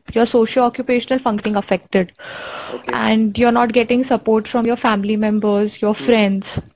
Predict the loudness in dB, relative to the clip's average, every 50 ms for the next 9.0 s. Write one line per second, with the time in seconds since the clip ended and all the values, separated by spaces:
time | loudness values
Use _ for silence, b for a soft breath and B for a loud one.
0 | _ _ _ _ _ _ -14 -12 -12 -12 -12 -14 -20 _ _ -16 B B B B
1 | B 0 2 4 6 6 4 2 0 -4 -8 -4 0 0 0 0 0 -2 -2 -2
2 | 0 2 2 2 4 2 2 2 0 2 2 2 2 2 0 0 0 0 0 -2
3 | -2 -6 _ _ -20 -16 -8 -4 -2 0 0 2 2 2 2 2 2 2 0 0
4 | -2 -2 -2 -4 -6 -6 -4 -4 -4 -4 -4 -4 -4 -2 -2 0 0 0 0 0
5 | 0 -4 -6 -12 -20 _ _ _ _ _ -14 -8 -4 -2 0 0 0 -2 -4 -8
6 | -14 _ -20 _ B B B B B B B B -20 -18 -16 -8 0 2 4 4
7 | 4 4 4 4 2 2 2 2 -2 -2 2 2 2 2 0 -2 -6 -2 -2 -2
8 | -2 0 -2 -2 -2 0 2 2 4 4 2 0 -2 -4 -6 -8 -10 -10 -10 -14